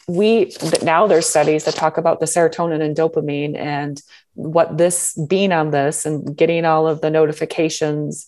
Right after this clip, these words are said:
does to the chemistry of our brain. Um,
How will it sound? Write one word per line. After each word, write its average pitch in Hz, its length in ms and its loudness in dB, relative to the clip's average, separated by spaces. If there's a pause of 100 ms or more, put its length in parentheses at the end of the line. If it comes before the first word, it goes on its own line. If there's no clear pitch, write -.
does 165 520 2 (420)
to 180 140 2
the - 100 0
chemistry 196 680 0
of 147 100 -6
our 135 140 -2
brain. 180 600 -4 (420)
Um, 160 420 0